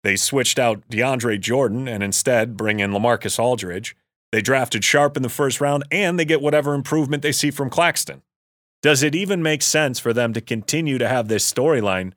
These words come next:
dragged out with all this uncertainty? Is it better for them to just shut him down altogether until there's some resolution? Do you want a guy who can only play in your away games?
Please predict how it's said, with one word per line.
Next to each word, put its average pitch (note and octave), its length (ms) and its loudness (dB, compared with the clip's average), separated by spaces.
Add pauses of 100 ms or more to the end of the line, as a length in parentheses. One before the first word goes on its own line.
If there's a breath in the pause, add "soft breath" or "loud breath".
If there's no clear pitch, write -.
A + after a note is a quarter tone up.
dragged B2 400 0
out B2 280 2
with G#2+ 160 -2
all B2+ 180 4
this A#2 180 -2
uncertainty? G#2+ 760 -2 (380)
Is A#2+ 140 0
it D3+ 160 0
better C#3+ 240 2
for C3+ 120 -6
them B2+ 240 -2
to A#2 80 -2
just A#2 340 -4 (260)
shut D#3+ 280 4
him C#3 120 4
down C3+ 220 2
altogether C3 680 0 (260)
until A2+ 300 0
there's G#2 200 0
some G2+ 220 -2
resolution? F2+ 640 -4 (400)
Do A3+ 80 -2
you E3+ 140 0
want D3 260 0
a E3+ 40 0
guy E3 300 2
who C#3 140 0
can A2+ 160 -2
only C3 420 0
play B2+ 400 0
in A#2+ 120 -2
your A#2 180 2
away A2+ 300 2
games? C3+ 500 -4